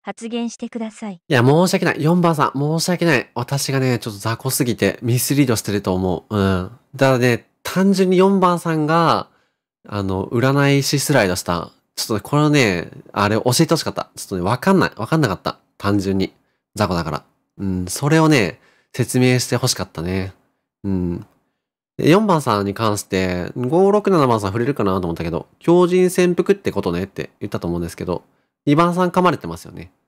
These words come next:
Speaker 2: 四番さん目線、二番さん強靭確定じゃないんですかね。うん。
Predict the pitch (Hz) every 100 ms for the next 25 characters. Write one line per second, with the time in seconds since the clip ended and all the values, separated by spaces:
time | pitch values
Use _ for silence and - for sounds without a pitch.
0 | _ _ _ 139 156 165 165 156 156 156
1 | 95 78 92 98 104 101 104 98 - 101
2 | 98 101 - - - 101 101 - _ 87
3 | 78 78 - - - _ _ _ _ _
4 | - - -